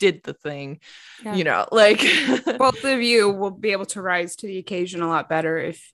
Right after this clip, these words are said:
Speaker 2: if you put it, if you do it that way, 'cause you're not
Speaker 1: Yeah.
Speaker 2: coming from a hurt place.
Speaker 1: Yeah.
Speaker 2: Agreed. Um, and if you aren't in a relationship right now, check out Nonviolent Communication. That would be, you know, people ask us for resources all the time. Get the book,
Speaker 1: Love
Speaker 2: read
Speaker 1: that
Speaker 2: it, start to
Speaker 1: book.
Speaker 2: think about these things.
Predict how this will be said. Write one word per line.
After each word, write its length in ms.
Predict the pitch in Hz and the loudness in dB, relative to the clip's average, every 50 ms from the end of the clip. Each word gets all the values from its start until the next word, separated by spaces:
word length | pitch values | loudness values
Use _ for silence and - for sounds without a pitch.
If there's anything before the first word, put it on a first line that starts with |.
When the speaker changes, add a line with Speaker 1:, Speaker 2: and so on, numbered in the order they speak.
| _ - | _ -4
Speaker 2:
if 220 | 170 160 - - | -4 -4 -2 -4
you 180 | 160 156 156 151 | -4 -4 -4 -6
put 220 | - - 160 147 | -6 -6 -6 -6
it, 100 | 131 - | -6 -6
if 140 | - 170 - | -8 -8 -6
you 80 | 180 165 | -6 -4
do 140 | 156 160 151 | -4 -4 -4
it 100 | 139 - | -2 -2
that 180 | 165 160 135 | -2 -2 -2
way, 280 | 160 151 147 160 160 - _ _ | -2 -4 -6 -6 -8 -12 _ _
'cause 160 | - 190 170 | -10 -6 -4
you're 100 | 196 190 | -2 0
not 140 | 175 165 147 | 2 2 2
Speaker 1:
Yeah. 60 | - | 2
Speaker 2:
coming 240 | 170 170 165 165 165 | 0 0 0 -2 -4
from 180 | - 175 156 | -4 -6 -6
a 80 | 156 160 | -4 -4
hurt 240 | 156 160 151 151 - | -6 -6 -8 -8 -10
place. 380 | - 151 151 160 156 - - - _ _ - - - | -10 -10 -10 -8 -10 -12 -14 -16 _ _ -20 -18 -14
Speaker 1:
Yeah. 280 | 208 190 185 170 165 - _ _ _ _ | -10 -10 -10 -10 -12 -16 _ _ _ _
Speaker 2:
Agreed. 480 | 226 220 214 226 214 196 185 180 - - - - - - _ - | 0 2 2 4 4 4 2 0 -4 -10 -20 -20 -20 -12 _ 0
Um, 280 | 233 233 220 214 202 - | 2 2 2 2 0 -2
and 140 | 240 240 240 | 0 0 2
if 160 | 226 220 - | 0 0 0
you 160 | 226 233 220 - | 0 0 0 2
aren't 480 | - 220 226 240 240 233 202 - - - - _ _ _ _ _ _ _ _ | 2 2 2 2 2 0 -4 -8 -14 -20 -20 _ _ _ _ _ _ _ _
in 140 | - 226 220 | -6 -4 -2
a 40 | 220 | -2
relationship 600 | 220 220 220 214 220 226 220 214 - 220 214 - | 0 0 -2 -2 -4 -6 -8 -10 -10 -10 -8 -6
right 180 | 226 226 - | -4 -4 -4
now, 320 | - 214 208 208 214 214 214 | -4 -4 -2 0 0 0 -2
check 400 | 214 - - 220 240 233 233 - - | -4 -8 -8 -6 -6 -6 -6 -4 0
out 240 | - 214 208 208 175 | 2 4 4 4 2
Nonviolent 460 | 185 196 196 202 190 185 190 180 156 | 2 -2 -2 -2 -2 -2 -2 -4 -6
Communication. 800 | - - 202 185 185 185 - 214 208 214 226 - - 170 170 170 | -10 -12 -10 -10 -10 -10 -8 -6 -4 -4 -4 -4 -4 -4 -2 0
That 140 | 170 165 151 | 0 0 0
would 120 | 190 202 190 | 0 -2 -4
be, 260 | 208 226 220 226 226 | -4 -6 -4 -4 -4
you 120 | 208 254 | -4 -2
know, 160 | 233 208 - - 233 | -2 -2 -4 -4 -6
people 220 | - 302 277 247 302 | -4 -4 -2 0 0
ask 220 | 254 240 254 - | 0 0 0 -4
us 120 | - 247 - | -6 -8 -8
for 140 | - 247 | -8 -8
resources 500 | 208 190 214 - - 202 214 214 - 214 | -6 -6 -8 -6 -6 -8 -8 -8 -6 -2
all 140 | 220 214 214 | 0 0 0
the 80 | 214 220 | -2 -4
time. 400 | - 233 208 208 226 262 254 - _ | -4 -4 -4 -4 -4 -6 -6 -8 _
Get 180 | - 269 247 - | -8 -10 -8 -6
the 80 | - 233 | -6 -4
book, 220 | 240 240 - 180 | -4 -4 -4 -4
Speaker 1:
Love 140 | 180 180 180 | -6 -8 -8
Speaker 2:
read 180 | 214 220 226 | -8 -6 -4
Speaker 1:
that 140 | 254 247 - | -2 -2 -4
Speaker 2:
it, 80 | 185 - - | -4 -8 -12
start 140 | 202 202 196 | -12 -10 -10
to 40 | 214 220 - | -10 -10 -10
Speaker 1:
book. 40 | |
Speaker 2:
think 140 | - 226 220 | -12 -12 -8
about 220 | 226 185 185 170 - | -6 -4 -4 -4 -4
these 160 | 208 208 - | -8 -10 -10
things. 300 | - 190 185 185 180 | -10 -12 -12 -14 -16